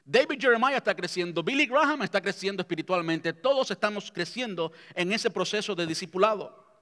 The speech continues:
Dice, Entonces ya no seremos inmaduros como los niños. No seremos arrastrados de un lado a otro ni empujados por cualquier corriente de nuevas enseñanzas. No nos deja-, no nos dejaremos llevar por personas que intentan engañarnos con mentiras tan hábiles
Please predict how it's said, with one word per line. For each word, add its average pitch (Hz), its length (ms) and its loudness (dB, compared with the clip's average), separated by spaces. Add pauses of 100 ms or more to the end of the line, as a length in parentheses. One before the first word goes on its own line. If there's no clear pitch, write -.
(540)
Dice, 214 160 2
Entonces 254 400 2
ya 240 160 6
no 247 80 -2
seremos 226 460 0
inmaduros 196 500 2
como 196 180 0
los 180 140 2
niños. 202 680 -6 (260)
No 247 120 0
seremos 254 380 2
arrastrados 220 460 4
de 196 80 6
un 220 360 0
lado 208 300 2
a 185 40 4
otro 220 560 0 (160)
ni 190 160 -2
empujados 190 520 0
por 190 180 -2
cualquier 196 420 -2
corriente 214 560 0
de 196 100 2
nuevas 196 280 2
enseñanzas. 175 960 -6 (520)
No 202 120 -2
nos 277 100 2
deja-, 214 340 4
no 185 140 -2
nos 247 140 0
dejaremos 226 540 2
llevar 196 440 4
por 196 180 2
personas 208 420 0
que 202 120 0
intentan 202 640 -2
engañarnos 165 640 0
con 175 180 -4
mentiras 185 560 -4
tan 185 200 0
hábiles 170 580 -2